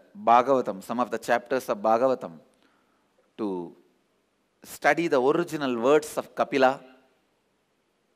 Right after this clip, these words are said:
The original words of Kapila is recorded only in very few books.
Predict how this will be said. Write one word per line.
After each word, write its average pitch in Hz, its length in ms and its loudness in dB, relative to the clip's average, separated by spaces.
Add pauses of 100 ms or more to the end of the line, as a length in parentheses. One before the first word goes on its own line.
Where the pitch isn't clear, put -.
(680)
The 131 80 -4
original 151 380 -2
words 143 260 0
of 147 120 -10
Kapila 131 340 0
is 123 140 -6
recorded 123 460 0
only 123 260 -6
in 120 80 -8
very 151 180 0
few 131 200 -8
books. - 540 -14